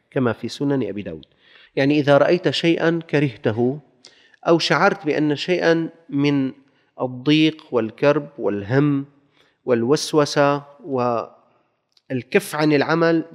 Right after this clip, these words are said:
دخل في داخلك، وسوسة أنه: "توقف عن العمل يا أخي، اترك هذا الشيء".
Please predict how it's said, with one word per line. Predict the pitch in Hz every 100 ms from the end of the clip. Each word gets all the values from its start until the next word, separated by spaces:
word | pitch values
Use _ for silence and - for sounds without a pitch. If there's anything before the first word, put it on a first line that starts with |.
| -
دخل | 160 156 131
في | - 131
داخلك، | 127 123 - 117 120 127 - _ _ _ _ _ _
وسوسة | 113 120 156 156 151 -
أنه: | 156
"توقف | 165 214 - - 143 123
عن | 135
العمل | 123 131 131 127
يا | 127 -
أخي، | - 139
اترك | 175 - 143 123
هذا | 110
الشيء". | 113 - 143